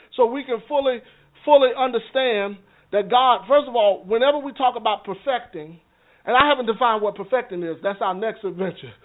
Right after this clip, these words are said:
But, but whenever you see perfecting and you talk about a process, you'll know it's the plan of God. God created this plan 'cause God is the one that's permitting it to happen. You'll know that it's the promises of God. Obviously,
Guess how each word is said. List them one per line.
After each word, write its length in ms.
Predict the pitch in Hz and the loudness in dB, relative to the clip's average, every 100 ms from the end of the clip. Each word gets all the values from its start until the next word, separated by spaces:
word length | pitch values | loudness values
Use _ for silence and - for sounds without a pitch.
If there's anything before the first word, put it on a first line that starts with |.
| - - - | -20 -20 -10
But, 640 | 180 - 226 233 226 208 - - - _ 202 | -8 -6 -4 4 4 4 -2 -20 -20 _ 0
but 460 | 190 254 226 - _ | 4 6 2 -8 _
whenever 480 | 214 202 254 285 302 | -8 0 4 6 4
you 160 | 269 277 269 | 0 -6 -6
see 140 | 269 202 | -6 -2
perfecting 520 | 226 285 285 277 214 | 0 0 0 -2 -6
and 120 | 202 | -6
you 60 | 220 | -2
talk 180 | 269 240 | -2 0
about 240 | 220 185 | -2 -2
a 20 | |
process, 540 | - 294 285 226 196 - | -4 -4 -4 -6 -8 -2
you'll 240 | 247 214 | -2 0
know 380 | 233 294 202 - - | 2 0 0 -6 -12
it's 160 | 269 277 | -10 -8
the 80 | 247 | -10
plan 340 | - 277 285 | -6 -6 -6
of 100 | 269 | -4
God. 420 | 285 285 165 123 - 180 | 0 0 -2 -6 -10 -4
God 240 | 269 339 | -2 -4
created 380 | 294 240 190 170 | -6 -6 -6 -10
this 100 | 170 - | -14 -12
plan 300 | 170 131 - _ _ _ _ _ _ - | -14 -14 -20 _ _ _ _ _ _ -2
'cause 180 | 254 214 | -2 0
God 240 | 277 277 | 0 0
is 60 | 220 | -4
the 80 | |
one 160 | 247 262 | -6 -6
that's 140 | 247 - | -6 -8
permitting 380 | 247 294 254 240 | -10 -10 -6 -8
it 100 | 240 | -6
to 60 | |
happen. 460 | 240 285 262 151 127 _ _ _ _ _ _ _ _ _ _ _ _ | -4 -4 -8 -12 -20 _ _ _ _ _ _ _ _ _ _ _ _
You'll 180 | 214 277 | -4 0
know 180 | 269 262 | 4 6
that 140 | 262 | 4
it's 100 | 262 | 2
the 60 | 262 | -2
promises 500 | 294 294 277 262 269 | -2 0 -2 -8 -10
of 140 | 247 | -2
God. 280 | 285 269 208 | 2 2 2
Obviously, 840 | 226 311 403 311 277 262 240 220 | 2 2 0 -4 -6 -6 -6 -8